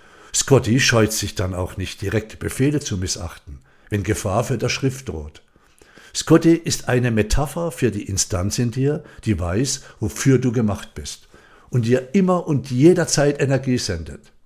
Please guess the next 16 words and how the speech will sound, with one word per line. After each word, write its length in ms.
Wenn 160
du 120
in 160
Verbindung 520
bist 320
mit 100
deinem 280
Kern, 460
deiner 260
Seele 540
und 320
deinem 300
vollkommenen 800
Potenzial. 600
Captain 360
Kirk, 480